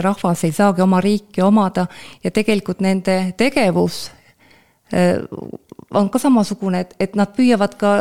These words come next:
rahvale seda u-, tunnet, äh, edasi anda, et saate aru, et me ei saagi hakkama, et, et meil, me ei saa ka lastetoetusi anda, me, me, meil ei ole raha, et võtame kas või Jürgen Ligi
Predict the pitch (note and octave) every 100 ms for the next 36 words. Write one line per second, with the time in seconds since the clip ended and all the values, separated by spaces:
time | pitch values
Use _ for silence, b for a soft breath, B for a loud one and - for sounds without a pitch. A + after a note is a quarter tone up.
0 | G#3+ C#4 - - F3 F#3 B B B B
1 | - G3 F#3+ G3 A#3+ - _ - - A#3+
2 | - C#4 D4+ G#3 F#3+ - F#3+ F#3 F#3 G3
3 | D4 B3+ F#3 G3+ F#3 F#3 F3+ F3+ F#3+ -
4 | G3+ G3+ A3+ G#3 - F3 F3 B3 A3 F3+
5 | A#3+ - - F3+ E3+ E3+ E3+ - _ F3+
6 | F3 B B B - E3+ G3+ G3 - -
7 | A3 A3 F#3+ F3 E3+ F3 F3+ A3 - G#3
8 | G3+ G3+ - G3 - G3 G3 G3 G3+ G3
9 | B B B - - - - G3+ G3+ G3
10 | G3+ A3 G#3+ G#3 G#3 G#3 G#3 - B B
11 | - F#3+ - - A#2+ C3+ _ _ _ -
12 | G3+ G#3 G3 F#3+ F#3+ G3 G3 G#3 G3 F#3
13 | G3 G3